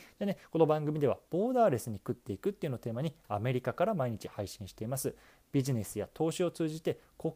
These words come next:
境にとらわれずにお金を稼ぎ、生活していきたい方に向けて、一日一つ、Tipsやノウハウっていうのをお届けしています。仮想通貨やエヌエフティー、メタバースを中心に株式投資とか不動産投資、ね、副業などについても語っていきますので、興味ある方はぜひね、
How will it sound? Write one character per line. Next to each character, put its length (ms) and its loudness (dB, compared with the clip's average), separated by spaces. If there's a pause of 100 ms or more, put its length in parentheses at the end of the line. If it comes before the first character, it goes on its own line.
境 160 -2
に 100 -2
と 80 -6
ら 80 2
わ 100 4
れ 80 2
ず 120 -2
に 80 2
お 80 2
金 260 -2
を 60 -4
稼 280 -2
ぎ、 80 -8
生 200 -2
活 240 -4
し 80 -8
て 100 -4
い 80 -2
き 80 -20
た 140 -2
い 80 -2
方 180 -8
に 80 -6
向 120 -8
け 100 -10
て、 180 -4 (180)
一 200 -8
日 180 -8
一 180 -6
つ、 280 -2
Tips 320 -10
や 60 -6
ノ 120 -4
ウ 20 -2
ハ 140 -6
ウ 40 -4
っ 20 -8
て 140 -10
い 20 -4
う 20 -4
の 60 0
を 40 0
お 40 0
届 260 -2
け 20 -6
し 60 -16
て 100 -12
い 60 -4
ま 140 -2
す。 180 -6 (360)
仮 140 -16
想 160 0
通 200 -6
貨 140 -8
や 160 -8
エ 80 -6
ヌ 120 0
エ 80 2
フ 100 -6
テ 120 -4
ィ 40 -4
ー、 20 -8 (200)
メ 120 -2
タ 140 4
バ 160 4
ー 20 -4
ス 100 -2
を 60 -2
中 200 -4
心 240 -8
に 120 -6 (180)
株 220 -4
式 180 -14
投 160 -2
資 80 -16
と 80 -14
か 140 -20
不 100 -14
動 140 -2
産 180 -2
投 140 -2
資、 140 -14 (120)
ね、 140 -6 (120)
副 180 -6
業 160 0
な 100 -2
ど 80 0
に 80 -2
つ 100 -4
い 60 -2
て 80 -8
も 120 -6
語 120 -2
っ 60 -2
て 140 -6
い 40 -4
き 100 -10
ま 100 -4
す 100 -12
の 60 -8
で、 100 -12
興 160 -2
味 120 -4
あ 40 0
る 80 -2
方 200 0
は 80 2
ぜ 120 -4
ひ 100 -8
ね、 120 -6